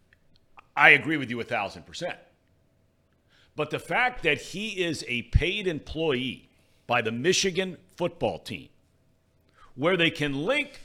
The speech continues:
Harbaugh to this whole thing if, say, they so choose, they being the N C A A, even without a direct paper trail that says,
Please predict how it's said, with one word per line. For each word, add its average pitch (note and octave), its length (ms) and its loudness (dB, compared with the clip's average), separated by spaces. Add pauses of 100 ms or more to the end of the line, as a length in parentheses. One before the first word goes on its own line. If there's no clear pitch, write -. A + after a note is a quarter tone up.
(120)
Harbaugh D#3 540 0
to C3+ 100 -10
this B2+ 180 -8
whole C#3+ 200 -8
thing D3 240 -10
if, A2 100 -10
say, B2+ 160 -10
they A#2 220 -10
so G#2 260 -12
choose, - 680 -14
they G#2 180 -10
being F2+ 220 -16
the F2 100 -12
N F2 100 -14
C D#2 340 -18
A D3 60 -8
A, C3+ 160 -10 (520)
even B2+ 220 -8
without C#3+ 520 -2 (220)
a C3+ 80 -2
direct B2 840 -4
paper C#3 320 -4
trail A#2+ 360 -4
that G#2+ 120 -12
says, G#2+ 280 -10